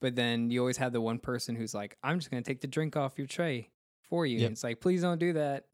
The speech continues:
Speaker 2: No, no, no, no, no. Yeah,
Speaker 1: I was
Speaker 2: yeah,
Speaker 1: not
Speaker 2: yeah.
Speaker 1: accounting for that.
Speaker 2: Yep.
Speaker 1: And then it tips over, and then you're like, "Oh, well, I fucked up." Uh, or you made me screw up, I should say.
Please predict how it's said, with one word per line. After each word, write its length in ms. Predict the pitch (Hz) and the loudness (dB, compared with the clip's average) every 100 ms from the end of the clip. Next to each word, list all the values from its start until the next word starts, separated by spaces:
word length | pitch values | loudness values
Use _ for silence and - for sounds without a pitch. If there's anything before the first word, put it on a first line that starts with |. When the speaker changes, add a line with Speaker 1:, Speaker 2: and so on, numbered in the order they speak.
| _ | _
Speaker 2:
No, 160 | 147 160 | 0 2
no, 100 | 165 | 2
no, 140 | 165 | 0
no, 120 | 165 | 0
no. 160 | 170 160 | -2 -2
Yeah, 200 | - 107 | 0 2
Speaker 1:
I 40 | |
was 160 | 110 139 | 4 2
Speaker 2:
yeah, 80 | 147 | 2
Speaker 1:
not 100 | 151 | 0
Speaker 2:
yeah. 60 | 107 | 2
Speaker 1:
accounting 320 | 151 147 139 | 2 4 2
for 160 | - | 0
that. 300 | 120 117 113 - _ _ _ _ | 0 0 -2 -6 _ _ _ _
Speaker 2:
Yep. 160 | - 123 | -4 -2
Speaker 1:
And 140 | 131 | 0
then 220 | 131 135 127 | 0 2 0
it 240 | 123 - | -2 -4
tips 240 | - 127 120 | -6 -4 -2
over, 260 | 117 117 | -2 -2
and 100 | 117 | -4
then 120 | 110 | -4
you're 100 | 110 | -6
like, 100 | 104 | -8
"Oh, 220 | 107 107 104 | -8 -8 -10
well, 200 | 104 107 _ _ _ _ - - | -12 -14 _ _ _ _ -14 -14
I 60 | |
fucked 260 | - 104 - | -10 -12 -10
up." 220 | 98 - - _ _ _ _ _ _ _ _ _ _ _ _ _ _ _ | -12 -12 -18 _ _ _ _ _ _ _ _ _ _ _ _ _ _ _
Uh, 440 | - 123 110 107 104 - - | -4 -2 -2 -4 -8 -12 -8
or 140 | 123 | -6
you 200 | 123 139 | -2 0
made 220 | 131 127 | 0 0
me 300 | 117 104 107 135 - _ | 0 -4 -6 -12 -20 _
screw 340 | - 139 113 | -6 -2 -2
up, 180 | 98 101 _ - - | -4 -8 _ -20 -12
I 120 | 117 | -8
should 200 | 110 - | -8 -8
say. 280 | 110 110 101 | -10 -10 -10